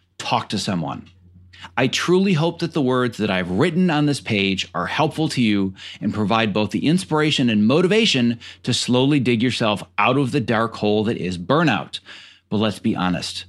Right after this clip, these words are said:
this article is not going to solve the burnout epidemic. The only thing that I have found truly works is to find someone that you can talk to about what you are experiencing.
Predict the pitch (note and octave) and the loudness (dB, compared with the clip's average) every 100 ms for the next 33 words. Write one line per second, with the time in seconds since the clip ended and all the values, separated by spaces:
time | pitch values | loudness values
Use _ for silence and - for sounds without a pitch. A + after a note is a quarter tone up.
0 | - A2+ - G#2+ A#2 A2+ B2+ G2+ F#2+ G#2+ | -4 -4 0 0 0 0 -2 0 0 -2
1 | A2 G#2+ A#2 A#2+ G#2 F#2 F#2+ F#2+ F#2 F2 | 0 0 0 0 0 0 0 -4 -4 -4
2 | F2+ F#2 - G#2 F#2+ C#3+ D3+ - - - | -2 -2 -4 -8 -2 2 2 -2 -10 -20
3 | _ - - - C3+ - D#3+ F3 G3 F3+ | _ -20 -20 -6 -6 0 2 4 4 4
4 | D3 G#2+ G2 G2+ B2+ B2+ C#3+ D3 - - | 2 2 2 2 0 0 2 0 0 0
5 | E3+ G#3+ A3+ G3+ A#2 - - - - - | 4 4 4 4 2 -2 -8 -8 -14 -6
6 | A2+ G#2+ A2+ B2+ C#3 E3 E3 D#3+ E3 B2+ | -4 -4 -2 0 0 0 0 0 0 0
7 | A#2+ A2 G#2 - D#3 - - F#3 F#3+ F#3+ | 0 -2 -4 -2 -2 -2 0 2 0 -4
8 | - G#2+ F2 A2 G#2+ A2+ A2+ A#2+ A2+ - | -6 -2 0 -2 0 0 2 0 -4 -2
9 | G2+ F2 D#2+ - - | -2 -2 -4 -8 -10